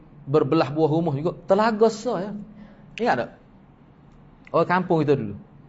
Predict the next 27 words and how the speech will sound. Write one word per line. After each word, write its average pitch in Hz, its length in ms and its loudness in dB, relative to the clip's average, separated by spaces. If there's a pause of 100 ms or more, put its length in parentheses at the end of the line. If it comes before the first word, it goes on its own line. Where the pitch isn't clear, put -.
(200)
Sini 147 320 0
mungkin 135 480 -2
tak - 160 -2
berlaku 190 320 0
di 185 160 -2
Telipuk 214 320 -6
ni. - 20 -6 (300)
Kalau 151 160 0
di 165 80 -2
kawasan 170 240 2
Bacok 185 320 2
tu, 175 240 -8 (160)
kampung 160 400 -2
tok 175 160 0
saya 185 240 2
tu, 233 160 -10 (880)
tak 202 240 2
ada 240 160 4
ni 277 160 2
mandi 269 640 2
bilik 254 240 2
air 262 160 4
dalam 277 240 2
rumah 302 240 2
ni. 294 80 -4 (400)
Tak 320 160 0
ada. 302 240 -6